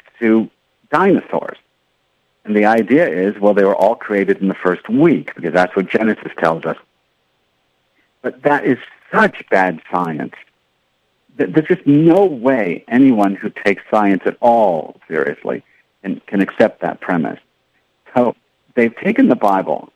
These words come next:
which has nothing to do with dinosaurs, and everything to do with paradise, and reduced this whole parable about Adam and Eve in paradise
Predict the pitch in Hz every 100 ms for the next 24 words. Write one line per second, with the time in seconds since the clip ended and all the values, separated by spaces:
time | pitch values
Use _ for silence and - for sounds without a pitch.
0 | _ 120 - 135 127 135 131 202 233 196
1 | 131 110 101 90 - 80 82 78 - 50
2 | 50 - _ _ _ _ _ _ - 110
3 | - _ - 208 233 190 123 110 98 90
4 | 101 85 82 _ _ _ 104 98 - _
5 | - - 143 120 - 71 - - - _
6 | _ _ _ _ 117 120 113 117 - 202
7 | 233 - 131 - - - 196 214 - 135
8 | 139 98 87 87 87 - 113 135 117 104
9 | 95 90 98 98 92 64 69